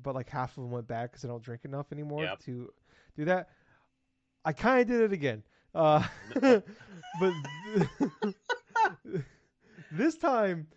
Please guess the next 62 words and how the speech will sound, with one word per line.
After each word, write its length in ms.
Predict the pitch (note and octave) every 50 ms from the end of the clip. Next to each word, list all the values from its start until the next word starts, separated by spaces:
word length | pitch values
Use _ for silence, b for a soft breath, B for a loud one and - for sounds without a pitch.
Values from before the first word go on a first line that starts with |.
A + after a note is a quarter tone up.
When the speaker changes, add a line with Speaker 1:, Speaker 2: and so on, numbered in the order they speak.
| b b b D#3+ b _
Speaker 1:
I 120 | D#3+ D#3+
went 220 | E3+ E3 G3 F#3+ -
to 80 | G#3
the 80 | F3+ D#3+
store. 220 | - - F#3 E3
So 180 | - - G#3 F#3+
I 60 | E3+
was, 180 | E3+ F3 - E3
I 140 | D#3+ F3
think 160 | E3+ B3 - C#4
I, 40 |
I 20 | - D#3+
don't 160 | F3+ G3+ A#3
remember 80 | B3+ B3+
if 80 | A3
I 60 | G3+ D#3
told 380 | - - - G3 F#3 D#3 C#3+
you 360 | D#3+ F3+ F#3 F#3+ F#3 E3+ - - -
off 260 | D#3+ G3 G#3 - -
air 180 | B3 A#3+ A#3+
or 80 | A3 E3+
on 120 | D#3 D3+
the 60 | D3 B2+
podcast, 540 | - D#3 D3+ D#3 D#3 - F3 E3+ D#3 -
'cause, 240 | - D3 C3+ B2 A#2
like, 220 | B2+ B2+ B2 - _ _ _ _ _ _ _ _ _ _ _ _ -
you 60 | B2
know, 120 | B2 B2 _ -
podcast 420 | C#3+ C3 C3+ B2+ D3+ C#3 C#3 C3
brain, 380 | - D3+ C#3+ C#3+ C#3+ C#3 C#3 C#3+
as 100 | C#3+ A#2+ -
soon 220 | - C3+ C3 C3
as 100 | B2 B2
I 160 | B2 A#2+ B2
get 180 | B2 C3+ A#2+ A#2
done 120 | C3+ B2+
recording, 400 | B2 A#2 - - B2 B2 B2 A#2+
I 60 | A2+
forget 260 | G#2+ - A#2+ A#2+ B2 A#2
everything 280 | A#2 A#2 A#2 A#2 A2+
I 60 | A2+
just 220 | A2 A2+ A2+ G#2+ -
said. 200 | - A#2 B2 C3+ _ _ _ _ _ _ _
Speaker 2:
Yeah. 380 | B2+ C3+ C3+ B2+ A#2+ A#2 A#2 A#2
Speaker 1:
Um, 180 | A#2 A#2+ A#2+ _ _ _ _ _ _ _ _ _ _ _ _ _ _ - _ _
uh, 500 | - E3+ D3+ C3 B2+ B2 A#2 A2 G#2+ G#2+
which 280 | A#2 D3 D3 D3+ C#3+ -
is, 160 | E3+ D#3 C#3
it's 200 | E3 - C#3 -
funny 180 | - - G#3+ F#3+
when 100 | D3+ C3+
you 60 | A#2+
hear 80 | C3 C3
people 180 | D3 C3+ A2+
say 220 | - - A#2+ B2 C3
that 240 | C#3 C#3+ C#3+ -
until 220 | C#3+ C3+ - C3 A#2+
you 60 | A#2+
record 300 | A#2 A2+ - C3 A#2+ A2
podcasts. 500 | - A#2 A#2 A#2 - C#3+ C3+ C3+ C3 -
You're 80 | C3 B2
like, 160 | A#2+ A#2